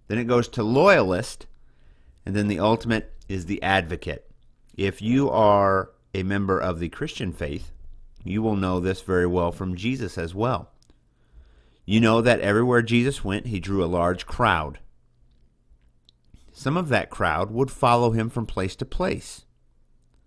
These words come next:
Some of that crowd was very close to him.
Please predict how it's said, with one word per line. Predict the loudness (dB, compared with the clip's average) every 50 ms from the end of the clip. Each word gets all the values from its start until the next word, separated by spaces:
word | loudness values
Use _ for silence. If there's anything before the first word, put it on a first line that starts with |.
| _ _ _ _ _ _ _ _ _ _ _ _ _ _ _ _ _ _ _ _ _ _
Some | -20 -18 0 2 6 6
of | 6 6 6
that | 4 2 2 0
crowd | -4 0 2 4 4 4 4 2 0 -2 -4 -2
was | 0 0 0 0
very | -2 0 2 4 4 4 2
close | 0 -2 -2 0 0 0 0 -2
to | -4 -4
him. | -4 -4 -6 -8 -10 -14 -18